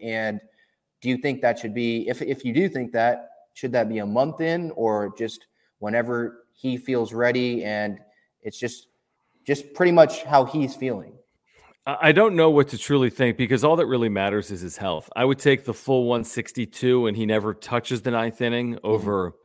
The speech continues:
Speaker 2: you know, a half year of him pitching effectively in the ninth inning. Like, the, the health is all that really matters with Lamet. I think they'll probably ease him into ninth inning opportunities. There's enough adrenaline pitching in the big leagues with a lead, um,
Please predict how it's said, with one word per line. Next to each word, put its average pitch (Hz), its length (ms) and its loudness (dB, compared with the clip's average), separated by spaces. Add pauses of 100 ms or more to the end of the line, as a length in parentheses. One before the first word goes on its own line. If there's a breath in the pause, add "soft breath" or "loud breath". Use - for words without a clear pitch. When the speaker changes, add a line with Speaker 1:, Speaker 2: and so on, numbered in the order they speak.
(520)
Speaker 2:
you 110 100 -8
know, 104 120 -2
a - 40 -6
half 113 320 -2
year 110 320 0
of - 180 -6
him 101 360 -2
pitching 101 240 -6
effectively 104 520 -4
in 117 60 -2
the 120 60 -2
ninth 117 260 -4
inning. 127 300 -4
Like, 107 200 -6
the, - 140 -10
the 110 180 -2
health 156 340 -2
is 107 120 -4
all 101 140 2
that 92 100 -2
really 95 200 -4
matters 85 400 -6
with 104 140 -6
Lamet. 107 400 0
I 113 100 -2
think 180 320 -8
they'll - 100 -10
probably 151 380 -2
ease 120 260 -4
him 107 220 -2
into 98 340 -8
ninth 92 260 -6
inning 92 200 -8
opportunities. 92 600 -8
There's 123 160 -6
enough 170 220 -2
adrenaline 104 540 -4
pitching 101 260 -10
in 95 40 -8
the 82 60 -8
big 95 200 -4
leagues 98 360 -4 (460 soft breath)
with 117 200 -2
a 101 60 -4
lead, 92 500 -4 (680)
um, 107 380 0